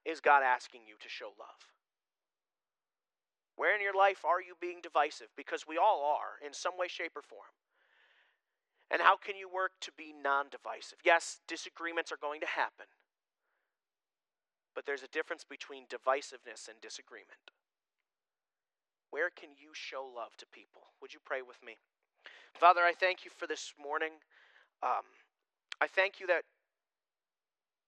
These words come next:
you give us this opportunity to show love. And that in so doing, we overcome the world around us, the darkness around us, the evil that's around us by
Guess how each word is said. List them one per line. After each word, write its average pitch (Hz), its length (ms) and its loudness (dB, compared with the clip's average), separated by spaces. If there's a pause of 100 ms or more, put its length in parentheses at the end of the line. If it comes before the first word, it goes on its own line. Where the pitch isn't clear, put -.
(120)
you 160 140 -18
give 190 140 0
us 196 140 -2
this - 180 -6
opportunity 151 800 -4 (300)
to 147 80 -12
show 147 260 -4
love. 127 500 -10 (1900)
And 160 140 0
that 160 140 8
in 196 140 0
so 190 240 -6
doing, 175 340 -4
we 147 140 -6
overcome 170 560 2
the 143 60 -8
world 147 260 -4
around 139 340 -4
us, 120 100 -12
the 131 160 -12
darkness 151 420 0
around 135 340 -6
us, 127 100 -12
the 123 180 -18
evil 175 240 -8
that's 165 160 -4
around 147 260 0
us 127 160 -10
by 135 300 8